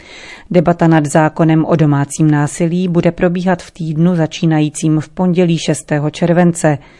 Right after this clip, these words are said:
připomíná anglický biskup, a někteří poslanci navrhují novelu, která by dovolila potrat až po hranici přežití dítěte, limitovanou dvacátým osmým týdnem těhotenství.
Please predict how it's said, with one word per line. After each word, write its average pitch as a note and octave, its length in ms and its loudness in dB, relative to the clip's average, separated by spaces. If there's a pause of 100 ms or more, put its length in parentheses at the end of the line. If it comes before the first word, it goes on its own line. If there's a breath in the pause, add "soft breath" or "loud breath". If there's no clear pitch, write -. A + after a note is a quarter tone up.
(300 loud breath)
připomíná D3 580 0
anglický D3 600 -2
biskup, D#3+ 520 -2 (580 loud breath)
a F#3+ 60 0
někteří F#3+ 460 0
poslanci E3+ 560 0
navrhují D3 500 0
novelu, D3+ 520 0
která D3 420 -2
by C#3 120 0
dovolila F3 500 2
potrat D3+ 540 -4 (100)
až F#3 200 -2
po - 180 -4
hranici C#3+ 560 0
přežití D3+ 640 -2
dítěte, D3+ 600 0 (480 loud breath)
limitovanou D#3+ 640 4
dvacátým D3 680 -2
osmým D#3 360 0
týdnem C#3+ 400 0
těhotenství. C3+ 920 -2